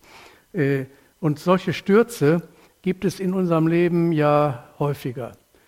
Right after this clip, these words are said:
Das ist in den, äh, in manchen Fällen wirklich wörtlich so, dass man einfach stürzt und hinfällt und dann Hilfe beim Aufstehen wieder braucht.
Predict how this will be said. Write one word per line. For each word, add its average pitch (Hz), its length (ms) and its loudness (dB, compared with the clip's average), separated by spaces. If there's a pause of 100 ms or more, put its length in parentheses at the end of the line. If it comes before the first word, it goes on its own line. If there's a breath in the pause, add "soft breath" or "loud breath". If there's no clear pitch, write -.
(260 soft breath)
Das 151 160 -4
ist 190 180 -4
in 170 100 2
den, 156 720 -2
äh, 156 220 -6
in 160 180 -4
manchen 165 640 2
Fällen 180 380 2
wirklich 170 400 -2
wörtlich 165 380 0
so, 165 420 2 (300 loud breath)
dass - 180 -6
man 156 140 0
einfach 165 340 -2
stürzt 185 500 0
und 160 140 -4
hinfällt 185 500 0
und 165 120 -4
dann 156 140 2
Hilfe 165 340 0
beim 156 200 2
Aufstehen 160 480 0
wieder 160 220 -2
braucht. 165 480 0